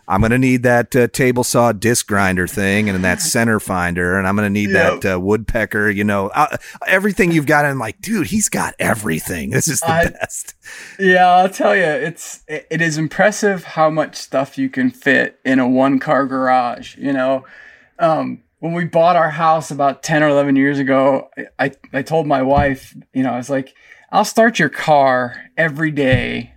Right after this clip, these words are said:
Speaker 2: you know, rain, <laughs> snow, whatever, but that, that garage is mine." It was, <laughs> and it's a great setup. You know, it's a detached garage.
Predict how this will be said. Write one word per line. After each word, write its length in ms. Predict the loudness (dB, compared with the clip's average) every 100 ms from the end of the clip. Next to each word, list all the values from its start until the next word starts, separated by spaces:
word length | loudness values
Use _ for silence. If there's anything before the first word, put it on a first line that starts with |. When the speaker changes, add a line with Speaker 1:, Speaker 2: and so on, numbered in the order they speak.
| _ _ _
Speaker 2:
you 100 | -4 -2
know, 160 | -2
rain, 580 | -2 0 0 0 -2 -2
<laughs> 0 |
snow, 540 | -4 -4 2 4 4 2
whatever, 760 | 2 0 0 -2 -2 -4 -6 -4
but 220 | -4 0
that, 280 | 0 0 -2 -4
that 240 | 0 0
garage 480 | 0 2 2 2 0
is 140 | -4
mine." 640 | -4 -4 -4 -6 -10 -14 -16
It 100 | -16
was, 200 | -16 -10
<laughs> 800 | -6 -2 0 -2 -4 -18 -16 -6
and 140 | -2 -2
it's 140 | -2
a 40 |
great 400 | 0 2 2 0
setup. 400 | -2 0 0 0
You 60 | -2
know, 100 | -4
it's 140 | -4
a 80 | -6
detached 760 | -6 -8 -8 0 2 2 -2 -6
garage. 600 | -2 0 2 2 0 -4